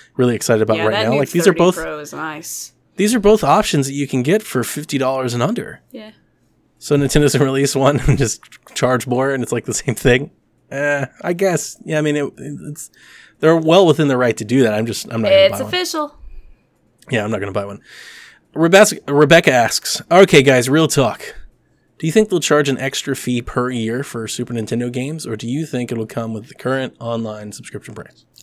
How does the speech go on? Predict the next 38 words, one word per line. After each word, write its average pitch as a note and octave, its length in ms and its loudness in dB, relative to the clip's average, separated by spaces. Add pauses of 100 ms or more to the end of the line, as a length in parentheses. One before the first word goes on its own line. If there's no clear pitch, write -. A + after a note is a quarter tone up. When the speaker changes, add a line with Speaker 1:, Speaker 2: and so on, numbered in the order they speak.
(100)
Speaker 2:
I B3 40 -10
think D#4 220 -4
with A#3 120 -4
how F#3+ 140 -4
little E3 520 -4
N F3+ 120 -6
E F#3 120 -4
S G3 180 -10
titles G#3 360 -8
we A3 120 -14
have A3 180 -12
right A3 160 -12
now, G#3+ 400 -10 (380)
they G#3+ 160 -6
would F3+ 180 -6
be E3 140 -6
stupid E3+ 680 -10 (840)
if E3 180 -14
they D3+ 180 -6
charged D3 420 -10
anybody D3 380 -10
more. C#3 400 -10 (1600)
How - 120 -12
much D4 220 -6
do D#4 80 -6
we, C#4+ 220 -6 (200)
how - 180 -2
much C4+ 260 -4
do B3 80 -8
we A#3 100 -6 (100)
charge G3 340 -4
for G3+ 140 -10
Family F#3+ 320 -6
Plan? A#3+ 380 -14
Is G3+ 100 -14
it, F#3 40 -8
like, F3+ 120 -6
twenty? A3+ 480 -10